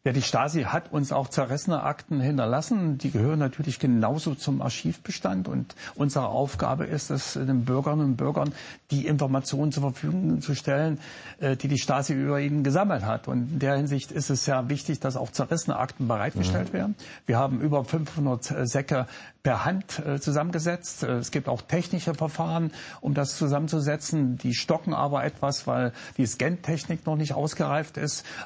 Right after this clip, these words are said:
Speaker 1: Aber, äh, insgesamt kann man sagen, wir geben nicht auf. Wir, wir wollen hier diese Akten auch bereitstellen, äh, soweit es möglich ist, äh, und setzen die Verfahren fort.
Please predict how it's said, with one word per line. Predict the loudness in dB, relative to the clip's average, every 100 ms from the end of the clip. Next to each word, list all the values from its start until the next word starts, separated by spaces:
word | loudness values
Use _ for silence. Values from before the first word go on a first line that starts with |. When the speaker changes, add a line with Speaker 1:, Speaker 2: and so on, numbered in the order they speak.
| 0
Speaker 1:
Aber, | 2 4 2 -2 -16 -20 _
äh, | 0 2
insgesamt | 0 2 2 2 0
kann | 0
man | 0 2
sagen, | 2 2 2 2
wir | 0
geben | 0 0 2 2
nicht | 2 0 0
auf. | 0 2 0 -4 -6
Wir, | -4 -2
wir | 0 2 4
wollen | 4 4 2 0
hier | -2 0 2 2 0 -8 -10
diese | -2 0 0 0
Akten | -2 -2 -2
auch | 0 0
bereitstellen, | 0 2 2 0 -2 0 2 0 0
äh, | -2 -2
soweit | 0 0 0
es | 0
möglich | 0 0 -2 -2
ist, | -2 -2 -4 -10 -18 -2
äh, | 0
und | 0 2 2 2 0
setzen | 0 2 0 0 0 2 0
die | -2 0
Verfahren | 0 2 2 2 2
fort. | 0 -4